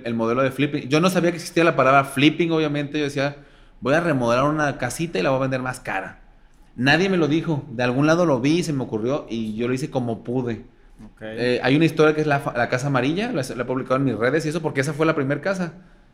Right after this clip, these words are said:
Speaker 1: Tengo, no tengo muchas fotos de esa época, fíjate, no, tristemente no documenté tanto. Pero literal yo sí compré una casita como de ciento ochenta mil pesos,
Speaker 2: Ujú.
Speaker 1: la remodelé y la vendí.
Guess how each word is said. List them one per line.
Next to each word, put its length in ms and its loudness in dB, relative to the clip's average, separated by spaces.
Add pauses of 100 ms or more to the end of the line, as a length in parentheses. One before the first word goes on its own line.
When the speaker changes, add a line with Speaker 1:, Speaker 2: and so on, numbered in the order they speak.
(280)
Speaker 1:
Tengo, 260 2
no 180 2
tengo 180 0
muchas 300 -2
fotos 260 -2
de 60 -2
esa 140 -2
época, 260 -2
fíjate, 320 -2
no, 140 -6 (120)
tristemente 500 -6
no 140 -4
documenté 460 -6
tanto. 400 -6 (280)
Pero 140 2
literal 280 4
yo 80 4
sí 100 -2
compré 240 -2
una 100 0
casita 320 -6
como 160 -4
de 60 -2
ciento 240 -4
ochenta 260 -8
mil 160 -4
pesos, 480 -4
Speaker 2:
Ujú. 320 -12 (240)
Speaker 1:
la 160 2
remodelé 800 2 (540)
y 60 -2
la 100 2
vendí. 400 -2